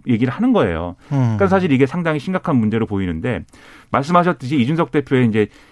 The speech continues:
Speaker 1: 이 시나리오별 대응이라는 것도 상당한 파장을 낳을 겁니다. 왜냐하면 시나리오별 대응이라는 게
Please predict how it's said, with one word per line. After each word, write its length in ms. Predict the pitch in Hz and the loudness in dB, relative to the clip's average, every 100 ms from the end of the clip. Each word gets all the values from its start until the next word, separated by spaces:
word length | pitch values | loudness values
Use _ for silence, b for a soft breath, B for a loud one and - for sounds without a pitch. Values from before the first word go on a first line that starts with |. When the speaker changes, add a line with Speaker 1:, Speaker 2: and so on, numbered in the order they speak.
| b | b
Speaker 1:
이 160 | 110 107 | -2 -2
시나리오별 640 | - 240 247 226 185 - | 2 4 6 6 6 4
대응이라는 800 | - - 139 160 139 117 117 117 | 2 4 6 6 4 4 4 4
것도 360 | 95 - 151 208 | 0 -2 -4 -4
상당한 420 | - - 240 196 | -4 0 2 2
파장을 400 | - 214 196 170 117 | 0 0 2 2 0
낳을 220 | 98 143 | 2 2
겁니다. 320 | 156 113 90 | 2 2 2
왜냐하면 280 | 110 160 135 | 0 0 -2
시나리오별 680 | - 247 240 226 185 165 127 | 2 2 6 6 6 0 2
대응이라는 560 | 117 151 151 123 101 | 2 4 4 2 2
게 180 | 98 95 | 0 -2